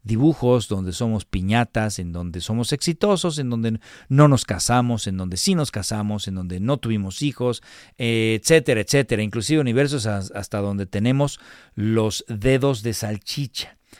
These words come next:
Decía un profesor mío que planteaba esto del universo de la mecánica cuántica,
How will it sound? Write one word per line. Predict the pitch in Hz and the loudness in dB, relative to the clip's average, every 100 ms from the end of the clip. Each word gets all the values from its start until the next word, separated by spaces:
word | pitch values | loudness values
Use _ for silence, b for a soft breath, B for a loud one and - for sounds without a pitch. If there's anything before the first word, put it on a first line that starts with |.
| b b b | b b b
Decía | 123 123 170 | -2 0 2
un | 196 | 0
profesor | 185 135 123 151 139 | 0 -2 -2 0 0
mío | 135 135 123 117 - - - | 2 2 2 0 -6 -14 -20
que | - 98 98 98 98 - _ _ _ _ - - - | -10 -6 -4 -4 -6 -8 _ _ _ _ -20 -12 -2
planteaba | 110 98 131 127 113 | 0 2 2 2 2
esto | 104 - | 0 0
del | 98 | 0
universo | 90 90 98 - 101 98 - _ | 0 0 -2 -2 -2 -4 -8 _
de | - 101 | -8 -4
la | 92 | -2
mecánica | 92 107 104 90 | -4 -2 -4 -4
cuántica, | - 98 87 90 104 | -6 -6 -6 -8 -8